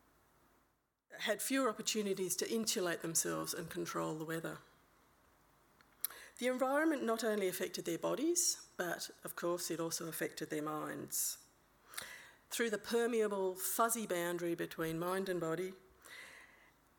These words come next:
it deeply affected their emotions and even at times their psychological well-being. This experience in the first half of the twentieth century is what has preoccupied me in the last two and a half months during this fellowship.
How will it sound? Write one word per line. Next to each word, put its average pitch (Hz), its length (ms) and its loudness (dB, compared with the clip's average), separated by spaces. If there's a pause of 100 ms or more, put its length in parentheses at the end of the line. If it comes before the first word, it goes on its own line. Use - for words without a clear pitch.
(140)
it - 220 -4
deeply 247 360 0
affected 180 380 -2
their 170 180 4
emotions 196 720 2
and 185 100 0
even 196 300 0
at - 100 -6
times 175 420 -2
their 170 120 0
psychological 165 680 -2
well-being. 160 520 0 (1800)
This 359 180 6
experience 226 540 4
in 226 80 2
the 202 60 2
first 202 340 0
half 190 220 2
of 170 80 -12
the 180 80 -2
twentieth 175 360 -2
century 175 400 0
is 180 220 -2
what 247 160 2
has 220 100 -2
preoccupied 170 680 -4
me 156 160 -2
in 151 60 -4
the 156 80 -4
last 165 320 -2
two 160 160 -2
and 156 80 -2
a 156 40 -4
half 151 280 -6
months 151 320 -4
during 156 280 -6
this 151 160 -2
fellowship. 175 520 -2